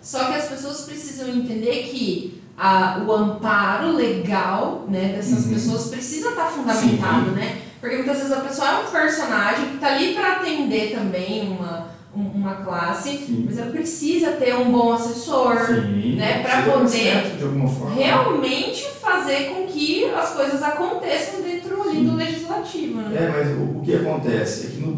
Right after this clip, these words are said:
Speaker 2: o, todo mundo brinca, né? Todo mundo assim, né? Eu e meus amigos brincamos
Speaker 1: Uhum.
Speaker 2: que o Brasil é aquele país que ele cria dificuldade pra vender a facilidade. Esse é um grande problema nosso. Então, assim, toda hora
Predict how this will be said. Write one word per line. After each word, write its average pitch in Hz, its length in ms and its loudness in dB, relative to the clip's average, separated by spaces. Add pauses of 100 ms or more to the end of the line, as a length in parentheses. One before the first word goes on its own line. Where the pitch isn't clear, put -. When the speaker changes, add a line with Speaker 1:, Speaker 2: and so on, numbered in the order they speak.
(180)
Speaker 2:
o, - 460 -4 (140)
todo - 160 -12
mundo 127 340 0
brinca, 101 300 -2
né? 98 260 0
Todo - 100 -8
mundo 165 160 2
assim, 110 280 -2
né? 101 100 -6 (760)
Eu 127 120 -6
e - 20 6
meus 123 220 4
amigos 104 320 -2
brincamos 104 480 -4
Speaker 1:
Uhum. - 160 -4 (280)
Speaker 2:
que 123 60 -4
o 123 60 2
Brasil - 520 4
é 131 60 2
aquele 139 220 2
país 123 400 2
que 135 100 -6
ele 123 600 2
cria 170 260 2
dificuldade - 760 0
pra - 100 -6
vender 123 320 2
a - 60 2
facilidade. - 840 -8 (180)
Esse 139 220 2
é - 20 0
um 127 100 4
grande 117 220 2
problema 101 420 -4
nosso. - 400 -8 (600)
Então, - 160 6
assim, - 460 2 (280)
toda 170 220 2
hora 135 500 4